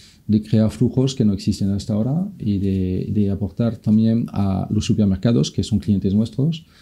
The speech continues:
em, eh, herramientas para que puedan ser más flexibles y más dinámicos. Entonces, em, ¿a qué se refiere con esto? Yo, el consumidor, que, que al final es el cliente del supermercado,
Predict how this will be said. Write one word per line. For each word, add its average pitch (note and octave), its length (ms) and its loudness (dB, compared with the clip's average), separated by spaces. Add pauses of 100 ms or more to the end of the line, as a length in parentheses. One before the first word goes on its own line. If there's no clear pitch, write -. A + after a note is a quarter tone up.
(280)
em, F#2+ 920 -2 (200)
eh, F#2+ 460 -2
herramientas A#2 680 2
para G#2 220 0
que - 120 0
puedan A#2 260 2
ser A#2 160 0
más A2 300 4
flexibles A#2+ 600 0
y A#2 40 4
más G#2+ 180 4
dinámicos. G#2 600 0 (520)
Entonces, G2 800 -2
em, F#2+ 500 0
¿a G#2+ 80 -2
qué B2 120 2
se - 140 -2
refiere A2 280 2
con A#2+ 140 2
esto? A#2 260 0
Yo, G#2+ 160 2
el G#2+ 80 4
consumidor, A2 720 2 (380)
que, G2 120 0
que - 120 0
al F#2 80 2
final G#2+ 180 2
es G#2+ 100 -4
el G#2 80 2
cliente G2 360 2
del G2 180 2
supermercado, A2+ 720 -2